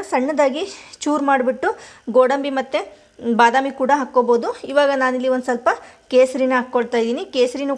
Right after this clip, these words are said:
ಕೂಡ ಆಪ್ಷನಲ್ಲು, ನೀವು ಬೇಕು ಅಂದರೆ ಹಾಕ್ಕೊಳ್ಳಿ, ಇಲ್ಲ ಅಂದರೆ ಇಲ್ಲ. ಇವಾಗ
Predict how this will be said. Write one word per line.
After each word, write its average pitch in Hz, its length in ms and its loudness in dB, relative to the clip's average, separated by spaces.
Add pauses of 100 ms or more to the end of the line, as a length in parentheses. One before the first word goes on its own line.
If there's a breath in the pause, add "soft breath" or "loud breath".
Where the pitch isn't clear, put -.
ಕೂಡ 262 100 2 (200)
ಆಪ್ಷನಲ್ಲು, 254 520 -2
ನೀವು 247 200 -4
ಬೇಕು 233 300 -2
ಅಂದರೆ 233 200 -2
ಹಾಕ್ಕೊಳ್ಳಿ, 240 300 0 (480 loud breath)
ಇಲ್ಲ 240 100 -2 (120)
ಅಂದರೆ 220 280 -2
ಇಲ್ಲ. 220 100 -6 (480 loud breath)
ಇವಾಗ 285 200 4